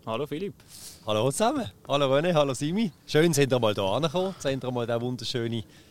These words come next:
Speaker 2: Ecke vom Baselbiet. Ist ein bisschen eine andere Region, aber, ähm, ich bin ein Allschwiler, komme von Allschwil. Und es hat nur noch diesen Ort jetzt gegeben, natürlich, dass wir das Interview hier zusammen machen.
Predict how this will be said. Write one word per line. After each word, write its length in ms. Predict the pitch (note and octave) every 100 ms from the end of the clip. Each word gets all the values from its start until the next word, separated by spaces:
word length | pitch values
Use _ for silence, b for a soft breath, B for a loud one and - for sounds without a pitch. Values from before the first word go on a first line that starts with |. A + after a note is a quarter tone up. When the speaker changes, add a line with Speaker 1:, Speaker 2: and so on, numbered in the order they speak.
| b -
Speaker 2:
Ecke 300 | C#3+ - E3
vom 260 | D3+ D3+
Baselbiet. 680 | D3+ D3+ D#3 D#3+ D#3+ D#3+ F3
Ist 160 | - -
ein 240 | - -
bisschen 160 | B2 C#3+
eine 180 | B2+ A#2+
andere 340 | C#3 D#3 D3
Region, 540 | D3+ D3 D#3 E3 E3+
aber, 420 | - B2+ C3 B2 A#2+
ähm, 160 | B2
ich 140 | A#2 G#2
bin 300 | - C#3+ E3
ein 80 | D#3
Allschwiler, 500 | D#3 D#3 E3+ D#3 D3
komme 240 | D3 D#3
von 100 | D3+ C#3 C#3
Allschwil. 360 | C#3 C#3+ C#3 - b b b -
Und 300 | B2 A#2+ A2+
es 200 | - -
hat 80 | A#2+
nur 160 | A2 A#2+
noch 180 | G2 G#2
diesen 220 | - A#2+
Ort 400 | C3+ A2 A2 B2+
jetzt 180 | A2+ -
gegeben, 300 | A2+ G2+ G2
natürlich, 360 | - G#2+ G2+
dass 180 | A#2 A2
wir 60 | A2+
das 180 | A2+
Interview 380 | A#2+ A#2+ B2+ B2+
hier 120 | B2
zusammen 300 | A#2+ C3 C#3
machen. 320 | F3+ D3+ -